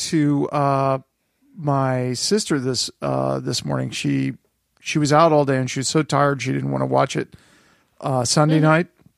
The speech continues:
Speaker 1: Uh, so she, she got online and watched it this morning, and she called me, like, right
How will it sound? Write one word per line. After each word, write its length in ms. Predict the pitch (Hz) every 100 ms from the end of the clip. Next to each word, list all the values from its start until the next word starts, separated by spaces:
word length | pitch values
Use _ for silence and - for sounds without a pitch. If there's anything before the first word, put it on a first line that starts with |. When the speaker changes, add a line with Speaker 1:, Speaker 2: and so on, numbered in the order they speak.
| _ _ _ _ - -
Speaker 1:
Uh, 240 | - 131 131
so 220 | - 139
she, 360 | 120 135 123 123 _ _ _ _ _ -
she 160 | -
got 140 | 151 147
online 400 | 147 131 135 135
and 120 | 135
watched 260 | 131 131 143
it 60 |
this 200 | 147 -
morning, 320 | 147 131 131 -
and 120 | 139
she 160 | - 143
called 380 | - 156 160
me, 160 | 143 139
like, 240 | 131 123 -
right 240 | 143 147